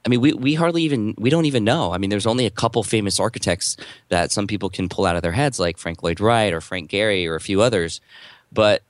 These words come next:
when it came to online business, when I started, I was in this little space called the lead exam. It was an exam that architects take. That's how I got into online business, teaching people how to pass that exam.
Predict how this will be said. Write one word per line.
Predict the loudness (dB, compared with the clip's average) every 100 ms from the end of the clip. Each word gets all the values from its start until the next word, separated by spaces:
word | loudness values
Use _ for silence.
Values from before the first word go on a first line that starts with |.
| _
when | -4
it | -2
came | -2 0
to | 2
online | 2 0
business, | 0 -2 -2
when | -2
I | -2
started, | 0 4 4 4 0
I | -2
was | -2 -2
in | -2
this | -2
little | 0 0
space | 0 2 2 2
called | 0 -2
the | 0
lead | 0 2
exam. | 2 0 -2 -2
It | -2
was | -2
an | -2
exam | -2 0 2 2
that | 2
architects | 0 0 -2 -4
take. | -2 -4
That's | -2 -4
how | 0 0
I | 2
got | 2 0
into | 0 -2 -2
online | -4 -6
business, | -6 -6 -6
teaching | -2 -2 -2
people | -4 -2 0
how | 0
to |
pass | 0 -2 0
that | -2
exam. | -2 -2 -4